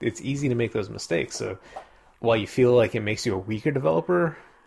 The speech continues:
there are so many scenarios where it makes me stronger. I, you find things that you would not have noticed otherwise.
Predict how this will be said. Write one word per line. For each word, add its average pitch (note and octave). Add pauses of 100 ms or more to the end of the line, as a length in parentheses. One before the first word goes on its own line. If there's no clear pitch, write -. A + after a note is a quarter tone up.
(100)
there B2
are G#2+
so C3+
many A2+ (160)
scenarios A#2
where G#2
it G#2
makes G#2+
me G2+
stronger. - (120)
I, G2+ (600)
you F#2+
find A2+
things G#2
that G2+
you G#2
would G#2+
not G2+
have -
noticed G2+
otherwise. F#2+